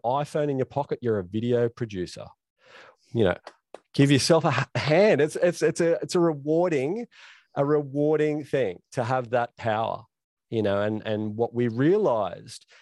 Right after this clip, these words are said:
in our journey over the last six or seven years has been that just because they have that power in their pocket doesn't mean they know how to execute on it and how to extend, you know, life of content and leverage people and draw people closer to their business.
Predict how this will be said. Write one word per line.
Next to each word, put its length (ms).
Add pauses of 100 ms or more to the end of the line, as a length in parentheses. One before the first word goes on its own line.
(140)
in 140
our 240
journey 400
over 160
the 60
last 480 (120)
six 380
or 60
seven 340
years 300
has 160
been 320
that 220 (800)
just 200
because 260
they 140
have 200
that 200
power 260
in 60
their 120
pocket 400
doesn't 240
mean 220
they 100
know 380
how 180
to 140
execute 420
on 120
it 80 (340)
and 460 (180)
how 180
to 140
extend, 960 (480)
you 80
know, 100
life 380
of 100
content 560
and 260
leverage 380
people 240
and 120
draw 180
people 360 (340)
closer 280
to 100
their 140
business. 560